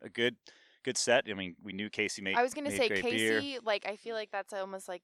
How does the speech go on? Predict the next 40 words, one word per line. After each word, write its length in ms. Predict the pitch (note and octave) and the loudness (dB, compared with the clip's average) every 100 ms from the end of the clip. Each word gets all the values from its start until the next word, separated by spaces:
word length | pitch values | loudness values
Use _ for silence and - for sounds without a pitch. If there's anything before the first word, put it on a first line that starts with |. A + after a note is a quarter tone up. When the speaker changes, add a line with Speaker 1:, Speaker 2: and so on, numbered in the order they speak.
| - | -10
Speaker 2:
the 100 | E3 | -10
nail, 460 | E3+ E3+ E3 D#3 E3 | -10 -10 -8 -10 -4
Speaker 1:
Yeah. 220 | A2+ F2+ | -4 -4
Speaker 2:
like, 160 | D#3+ - | -8 -10
the 100 | E3 | -6
last 320 | E3 F3 - | -4 -6 -10
nail. 300 | F3 D3+ D3+ | -8 -6 -2
Speaker 1:
It 40 | |
was 100 | C3+ | -2
a 40 | B2 | 2
pretty 180 | E3 | 2
good 220 | B2 A#2+ - | 4 4 4
thing 180 | G#2+ | 0
from 140 | F#2+ F2+ | 0 -8
a 40 | |
fundraising 500 | - F#2 F2 E2 E2+ | -2 -2 -2 -6 -8
perspective 460 | - - F2 - E2 | -14 -6 -4 -4 -10
to 60 | - | -6
say 180 | F2+ | -2
we 100 | E2 | 0
have 220 | E2+ D#2 F2+ | 0 0 0
the 60 | |
Speaker 2:
Yeah. 20 | F2 | -2
Speaker 1:
lead, 220 | F2 - _ F2+ | -4 -4 _ -6
one 140 | F2+ | -6
of 60 | E2 | -4
the 60 | |
lead 180 | F2 F2 | -6 -4
brewers 240 | F2 E2 | -4 -4
Speaker 2:
Brewers 20 | - | -4
Speaker 1:
from 120 | F2 | -4
Speaker 2:
from 140 | - F#2 | -2 -2
Speaker 1:
Stone, 280 | E2 - - | -4 -8 -10
Speaker 2:
Stone. 60 | A2 | -6
Speaker 1:
um, 360 | F2+ D#2+ D2+ A3+ - | -4 -4 -4 -8 -8
Speaker 2:
<laughs> 140 | A3+ | -8
Speaker 1:
joining 300 | A2 F#2+ E2+ | -4 -4 -6
our 100 | D#2+ | -12
team, 400 | - F#2 E2+ E2 | -6 -4 -4 -6
and, 140 | D2+ | -10